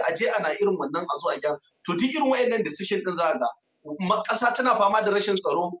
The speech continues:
wai sai ka ga wai, wai ɗan siyasa ya kawo muku wai tukunyar in kun mutu abin ne ku da likkafani da wa-, irin abu ne wanda irin ya kamata a ce irin ba, ba, ba haka ake ba.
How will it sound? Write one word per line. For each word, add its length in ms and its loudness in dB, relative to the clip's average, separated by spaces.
wai 100 2
sai 180 2
ka 100 0
ga 80 0
wai, 180 4
wai 380 0
ɗan 180 2
siyasa 380 0
ya 140 2
kawo 260 0
muku 220 -4
wai 120 -4
tukunyar 440 -4
in 80 -4
kun 220 -16
mutu 140 -2
abin 240 -4
ne 100 -4
ku 100 -6
da 60 -2
likkafani 560 -2
da 80 0
wa-, 100 2
irin 320 0
abu 200 2
ne 100 4
wanda 240 4
irin 440 0
ya 220 -2
kamata 340 0
a 40 -6
ce 160 0
irin 340 0
ba, 100 0
ba, 180 2
ba 120 2
haka 320 -2
ake 200 0
ba. 120 0